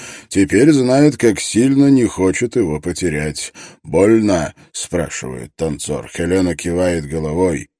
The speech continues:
Видно, что она медленно погружается в состояние наркотического опьянения,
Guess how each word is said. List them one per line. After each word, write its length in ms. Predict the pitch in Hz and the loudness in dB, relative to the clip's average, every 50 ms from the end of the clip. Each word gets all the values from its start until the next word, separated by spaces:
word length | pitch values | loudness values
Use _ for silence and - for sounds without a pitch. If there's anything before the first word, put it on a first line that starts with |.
| _ _ _ _ _ - | _ _ _ _ _ 0
Видно, 440 | 90 120 143 143 123 123 123 117 | 4 4 4 4 4 4 2 2
что 200 | 98 - - 101 | 0 0 0 0
она 160 | 110 120 120 117 | 2 2 2 2
медленно 460 | 120 127 127 113 113 117 117 117 104 | 2 2 2 2 2 2 2 2 0
погружается 760 | 90 104 104 110 110 107 98 113 117 110 104 - - 104 101 | 0 -2 -2 0 0 2 4 4 4 4 2 0 -2 -4 -4
в 40 | - | -4
состояние 680 | - 98 101 - - - 98 104 107 104 104 101 98 95 | -4 -6 -6 -4 -2 0 0 2 2 2 2 2 2 2
наркотического 960 | 98 95 90 - - 92 85 - 101 98 - 92 90 - - 95 90 90 87 | 2 0 0 -2 -4 -4 -2 -2 -2 -2 -2 -4 -6 -6 -6 -4 -4 -2 -2
опьянения, 800 | 82 73 - 80 85 87 92 101 104 95 87 78 73 67 64 - | -4 -4 -6 -4 0 2 2 2 2 2 0 -2 -4 -6 -8 -12